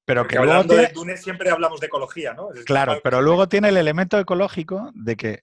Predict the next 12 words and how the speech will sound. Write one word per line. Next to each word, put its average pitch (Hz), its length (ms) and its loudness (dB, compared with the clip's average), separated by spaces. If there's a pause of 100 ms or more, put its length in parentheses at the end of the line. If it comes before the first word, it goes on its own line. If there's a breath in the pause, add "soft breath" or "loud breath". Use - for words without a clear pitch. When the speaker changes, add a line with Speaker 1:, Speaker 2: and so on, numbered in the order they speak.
Speaker 1:
que 113 140 -10
esta - 180 -10
es 135 120 -8
otra 110 220 -8
idea 120 200 -4
maravillosa, 117 680 -6
que 110 280 -6
es, - 200 -14 (640)
eh, 110 400 -4
no, 117 180 -8 (120)
es 120 160 -12
que 127 100 -10